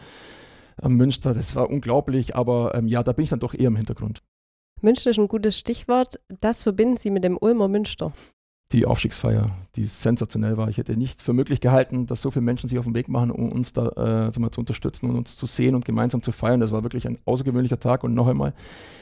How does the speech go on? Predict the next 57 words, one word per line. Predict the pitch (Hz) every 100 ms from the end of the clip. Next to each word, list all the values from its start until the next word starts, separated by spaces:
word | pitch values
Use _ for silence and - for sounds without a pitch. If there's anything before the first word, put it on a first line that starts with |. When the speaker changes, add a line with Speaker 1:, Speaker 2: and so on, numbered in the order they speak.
| - - -
Speaker 1:
äh, | - -
ich | 120
hab | -
immer | 139
wieder | 143
gehört | 127 123 143 -
von | - - - 120 120
Beginn | 120 - 151
an, | 160
als | - 120
ich | 120
gekommen | - - 151 143
bin, | 139
dass | 127 113
in | 113
Ulm, | - 143 143 143 - _
äh, | - 117 113 -
sehr, | - - 139
sehr | 151
viel | 156
möglich | 131 160 165
ist, | 185 - - -
wenn's | 104 127 -
denn | 120
gut | 165 180
läuft. | 170 - _ -
Die |
Menschen | 117 135 - 135 -
kommen | - 180 147
dann | 147
und | 139 123 - - - - - _ _
ich | 117 151
hab |
das | - 160
nicht | 170
geglaubt, | - 117 117 - - - -
dass | 117
es | 110
in | 107
der | 127 139
Form, | - 127 139 117
wie |
wir's | 123
dann | 110
auch | - 120 113
in |
der | 117
dritten | - 131
Liga | 127
erlebt | 117 139 -
haben, | 123 131 -
wirklich, | 120 120 - 113
äh, | 113 113
dann | 113 117
auch | 120
so | 117
kommt. | - 127 156 -